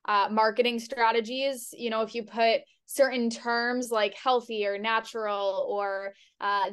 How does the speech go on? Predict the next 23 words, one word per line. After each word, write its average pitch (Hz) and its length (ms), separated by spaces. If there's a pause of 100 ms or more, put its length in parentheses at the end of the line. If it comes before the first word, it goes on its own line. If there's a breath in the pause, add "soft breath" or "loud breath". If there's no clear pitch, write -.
this 262 200
term 214 260
or 196 80
that 220 260
term, 202 380 (280 soft breath)
you 233 220
can 220 680 (180)
increase 277 520
the 233 100
price 214 840 (100)
and, 208 760 (120)
uh, 208 300 (100)
of, 233 300
of 220 140
the 220 80 (140)
product 202 360
that 202 100
you're 208 120
selling. 202 420
So 202 240 (280 loud breath)
oftentimes 233 680
we 226 120
see, 220 640